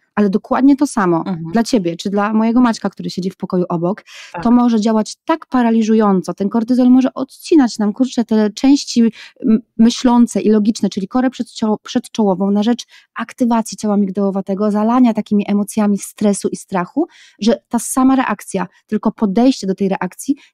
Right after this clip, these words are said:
Speaker 1: już dla tej osoby będzie
Speaker 2: Tak.
Speaker 1: dystresem. I to jest niezwykle ważne, że myślimy
Speaker 2: Mhm.
Speaker 1: sobie o, no zobaczmy, ta sama cząsteczka, glukokortykoid, mamy te same receptory, mózg, powiedzmy, co do zasady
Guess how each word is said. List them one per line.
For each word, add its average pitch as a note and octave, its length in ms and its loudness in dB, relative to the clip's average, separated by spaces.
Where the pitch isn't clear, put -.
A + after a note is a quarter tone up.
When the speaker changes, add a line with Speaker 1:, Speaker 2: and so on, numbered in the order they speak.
Speaker 1:
już A#3+ 200 2
dla G#3 120 2
tej G#3 160 -2
osoby G3 300 -2
będzie G3 300 2
Speaker 2:
Tak. E3+ 60 -4
Speaker 1:
dystresem. - 680 -4
I G3+ 100 -2
to A#3+ 100 0
jest A3+ 260 -2
niezwykle A#3 400 2
ważne, A3 300 0
że F#3+ 100 0
myślimy A#3+ 320 4
Speaker 2:
Mhm. G3+ 60 2
Speaker 1:
sobie A3+ 220 0
o, G#3 220 0
no G#3+ 100 4
zobaczmy, G#3 340 2
ta A3+ 100 -2
sama A#3+ 240 4
cząsteczka, G3+ 580 -2
glukokortykoid, G#3 920 0
mamy F#3+ 180 -2
te G3+ 100 -2
same G#3 240 2
receptory, F#3+ 640 -2
mózg, G3 300 -2
powiedzmy, G#3 360 0
co G#3+ 100 -6
do G#3 120 -4
zasady G3+ 440 -2